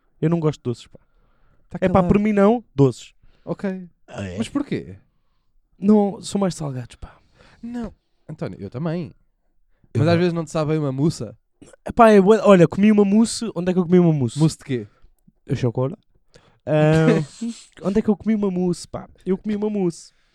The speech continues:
Speaker 1: Eu comi uma mousse, comi.
Speaker 2: E lembras-te bem, não é?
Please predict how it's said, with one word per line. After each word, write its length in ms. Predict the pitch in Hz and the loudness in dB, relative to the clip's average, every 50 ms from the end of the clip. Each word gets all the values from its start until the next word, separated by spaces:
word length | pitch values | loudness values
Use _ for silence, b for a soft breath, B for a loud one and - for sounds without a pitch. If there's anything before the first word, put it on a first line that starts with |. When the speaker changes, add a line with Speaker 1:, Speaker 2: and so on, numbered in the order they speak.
| _ _ - | _ _ -4
Speaker 1:
Eu 120 | 160 160 | -4 -4
comi 220 | - - - 185 214 | -4 2 4 6 6
uma 140 | 151 185 214 | 6 6 6
mousse, 340 | 208 220 240 254 240 - | 6 6 6 4 2 0
comi. 400 | - - 226 202 190 180 160 135 - - | -2 0 2 4 4 4 2 0 -2 -4
Speaker 2:
E 40 | 147 | -2
lembras-te 420 | 139 143 147 156 170 180 - - | 0 0 0 0 0 -2 0 2
bem, 160 | 143 151 147 | 2 2 4
não 120 | 143 127 113 | 2 2 0
é? 160 | 113 131 151 | -2 -2 -6